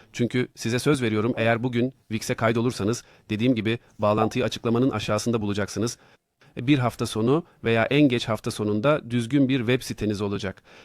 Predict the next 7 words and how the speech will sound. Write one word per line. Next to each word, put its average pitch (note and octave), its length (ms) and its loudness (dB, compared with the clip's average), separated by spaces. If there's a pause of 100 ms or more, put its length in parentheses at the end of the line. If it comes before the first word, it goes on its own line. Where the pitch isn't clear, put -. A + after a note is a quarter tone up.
Yani B2+ 220 4
Wix D3+ 340 -2
ile B2+ 300 2
web C3 240 0
sitenizi A#2 440 -2
oluşturmak A#2 500 -2
için A#2 320 0